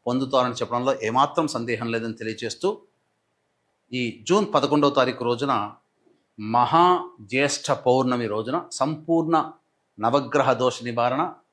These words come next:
సంపూర్ణ సర్వదోష నివారణ పూజలు అనేటువంటి జరిపించడం జరుగుతుంది. ఉదయం తొమ్మిది గంటలకు ప్రారంభమవుతుంది.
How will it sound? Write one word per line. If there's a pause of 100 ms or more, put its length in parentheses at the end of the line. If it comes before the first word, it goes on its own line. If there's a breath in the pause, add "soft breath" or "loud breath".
సంపూర్ణ (300)
సర్వదోష
నివారణ (120)
పూజలు
అనేటువంటి
జరిపించడం
జరుగుతుంది.
ఉదయం
తొమ్మిది
గంటలకు
ప్రారంభమవుతుంది.